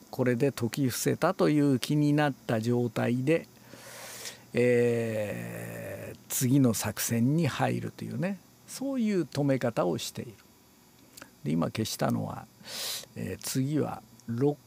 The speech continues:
回目になりますので、次回六回ということでね、えー、六回の話をしようと思ってます。ここのところはもう説明するほどもないでしょう。え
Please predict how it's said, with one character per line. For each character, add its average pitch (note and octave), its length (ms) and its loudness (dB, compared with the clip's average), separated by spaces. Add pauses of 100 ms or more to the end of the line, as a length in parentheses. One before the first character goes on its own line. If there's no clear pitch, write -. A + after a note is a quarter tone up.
(120)
回 G#3 260 0
目 G3 160 0
に C3+ 180 2
な A#2+ 160 0
り A#2 100 0
ま A#2+ 140 0
す - 140 -6
の A2+ 140 -4
で、 A2 120 -4
次 D3+ 200 -2
回 A2 280 -2
六 B2 200 -4 (120)
回 F#3 220 -2
と - 100 -10
い - 40 -10
う - 20 -12
こ - 80 -14
と - 120 -14
で G2 80 -14
ね、 B2 180 -4 (960)
え - 160 -10
ー、 - 20 -8
六 G#2+ 220 -8
回 B2 180 0
の F#2+ 100 -2
話 A#2+ 400 -4
を - 100 -6
し - 160 -8
よ - 240 -12
う - 40 -20
と - 80 -12
思 G#2 120 -14
っ - 20 -20 (180)
て - 80 -16
ま G2+ 140 -14
す。 - 120 -12
こ - 140 -8
こ C3 100 0
の C#3+ 80 0
と D3+ 120 -4
こ F#3+ 100 0
ろ G#3 80 2
は E3+ 60 2
も A2 160 -2
う - 20 -8
説 G#2 300 -4
明 A#2+ 260 4
す A#2+ 180 -6
る B2+ 140 -2
ほ A#2+ 320 -6
ど C3+ 80 0
も B2+ 160 -2
な A#2 180 -4
い A2+ 120 -4
で A2 140 -12
し - 140 -8
ょ - 40 -20
う。 - 20 -20 (800)
え - 480 -10